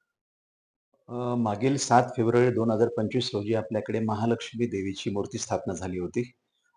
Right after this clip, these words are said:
आणि आज कंप्लीट एक वर्ष झाला. म्हणूनच आज हा प्रथम वर्धापन दिवस आपण ह्या ठिकाणी साजरा करतो आहे. आणि ह्या स-, उत्साहामध्ये एमआयडीसी आणि गुंडेगाव भागातील खूप,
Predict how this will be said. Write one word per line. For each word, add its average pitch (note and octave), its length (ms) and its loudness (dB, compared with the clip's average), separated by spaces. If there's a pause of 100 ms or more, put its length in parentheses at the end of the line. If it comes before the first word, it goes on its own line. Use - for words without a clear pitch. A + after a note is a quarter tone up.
आणि B2+ 180 -2
आज C3 160 -2
कंप्लीट C3+ 460 0
एक A#2 220 0
वर्ष A2 180 -2
झाला. G#2 300 -2 (240)
म्हणूनच C3+ 340 2
आज B2 200 0
हा A#2+ 80 0
प्रथम A#2+ 400 -2
वर्धापन A2 500 0
दिवस A2+ 260 -2
आपण G#2 220 -4
ह्या G2+ 120 -6
ठिकाणी G#2 300 -10
साजरा G2 280 -8
करतो - 320 -12
आहे. C3+ 200 -10 (800)
आणि B2 140 -10
ह्या C3 460 2
स-, A2 480 0
उत्साहामध्ये B2 800 2 (320)
एमआयडीसी G#2+ 560 -4
आणि G#2+ 180 -2
गुंडेगाव G2+ 440 0
भागातील G2+ 460 -2
खूप, A#2+ 340 0